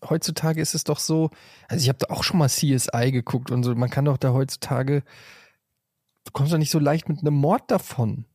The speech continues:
Erst recht, wenn du so viel, ja, Spuren hinterlässt und das nicht so wie Dexter irgendwie akribisch geplant hast oder so in einem Aus-, äh, weiß ich nicht,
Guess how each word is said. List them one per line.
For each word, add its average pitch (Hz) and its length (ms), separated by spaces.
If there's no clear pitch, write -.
Erst - 280
recht, 156 200
wenn 156 100
du 156 80
so 143 140
viel, 156 380
ja, 131 340
Spuren 214 640
hinterlässt 131 480
und 139 80
das 127 180
nicht 151 140
so 139 140
wie 131 80
Dexter - 460
irgendwie 131 420
akribisch 151 580
geplant 147 520
hast - 420
oder 131 240
so 123 260
in 139 160
einem 127 140
Aus-, - 640
äh, - 60
weiß 131 420
ich 127 140
nicht, 123 320